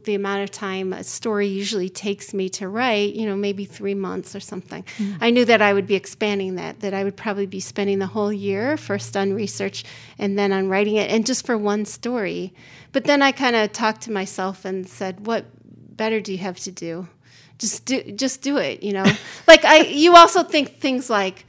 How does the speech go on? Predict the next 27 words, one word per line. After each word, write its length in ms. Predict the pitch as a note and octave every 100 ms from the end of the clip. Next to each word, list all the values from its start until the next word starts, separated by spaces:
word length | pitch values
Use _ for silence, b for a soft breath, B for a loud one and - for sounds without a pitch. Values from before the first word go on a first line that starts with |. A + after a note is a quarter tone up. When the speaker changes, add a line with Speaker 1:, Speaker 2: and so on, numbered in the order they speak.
| b b _
Speaker 1:
"Well, 160 | C#4+ C#4+
who 180 | D#4+ E4
would 180 | D#4+
publish 440 | - A#3+ C#4+ G4+ -
such 300 | F3+ F3 F3
a 40 |
thing?" 360 | E3+ D3+ D#3+ F#3+
You 120 | A#3+
know, 180 | B3 B3
like, 260 | A3 G3+
who 140 | - F4+
would 140 | G4
publish 340 | - D4 G4 F#4+
something 480 | - - F4+ D#4 C#4
like 200 | B3+ A#3+
that? 180 | D#4 E4+
I 120 | A3+
never 280 | B3 B3 A#3+
read 280 | G3+ G#3 G#3+
anything 400 | G3 G3 - G3
like 220 | F3+ F3+
that 200 | F#3 F#3+
in 160 | F#3+ G3
a 100 | G3
literary 520 | G3+ G3 G3 F#3+ F#3
journal 560 | F3+ F#3 F#3 F#3 F#3+ B B B -
or, 340 | G#3 F#3+ F3+